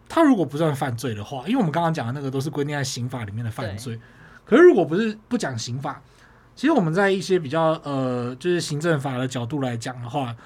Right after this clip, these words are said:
Speaker 1: 就是有一部法律叫社会秩序维护法。
Speaker 2: 嗯。
Speaker 1: 社会秩序维护法它主要是针对一些比较小的行为啊，例如说什么半夜喧哗啊，
Speaker 2: 嗯。
Speaker 1: 然后什么公共场所行为不检点啊之类的，
Speaker 2: 嗯。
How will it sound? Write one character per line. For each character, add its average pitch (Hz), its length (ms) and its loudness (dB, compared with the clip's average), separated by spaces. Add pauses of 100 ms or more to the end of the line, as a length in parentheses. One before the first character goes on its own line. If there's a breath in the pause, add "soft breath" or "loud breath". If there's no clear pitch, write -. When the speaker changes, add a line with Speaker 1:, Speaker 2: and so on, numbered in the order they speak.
(140)
Speaker 1:
就 185 120 0
是 185 60 6
有 151 80 2
一 127 40 0
部 151 160 -4
法 127 160 -2
律 131 100 -2
叫 143 140 -2
社 160 180 2
会 151 120 4
秩 143 140 -6
序 135 120 -4
维 123 140 0
护 131 160 0
法。 143 240 -10 (160)
Speaker 2:
嗯。 175 80 -20 (280 loud breath)
Speaker 1:
社 320 180 4
会 311 100 6
秩 277 120 0
序 294 100 0
维 214 160 8
护 226 160 2
法 151 160 -2
它 165 100 0
主 160 120 -4
要 139 120 -2
是 151 80 -4
针 151 120 -4
对 156 120 0
一 147 40 -2
些 151 120 -4
比 127 80 -8
较 147 180 0
小 127 220 -4
的 117 60 -2
行 120 240 -6
为 120 120 -4
啊， 123 180 -6
例 147 80 -2
如 143 100 0
说 143 100 -2
什 135 100 -6
么 117 100 -2
半 131 200 -4
夜 139 140 2
喧 131 240 -2
哗 117 180 -6
啊， 113 400 -4
Speaker 2:
嗯。 - 60 -18 (440 loud breath)
Speaker 1:
然 151 100 -4
后 139 100 0
什 135 100 -4
么 120 200 -4
公 143 160 -4
共 147 180 -2
场 131 160 -8
所 120 140 -4
行 120 160 -6
为 123 80 -2
不 131 120 -4
检 123 200 -4
点 120 240 -4
啊 113 240 -6
之 135 140 -6
类 135 180 -2
的， 113 100 -6
Speaker 2:
嗯。 151 100 -10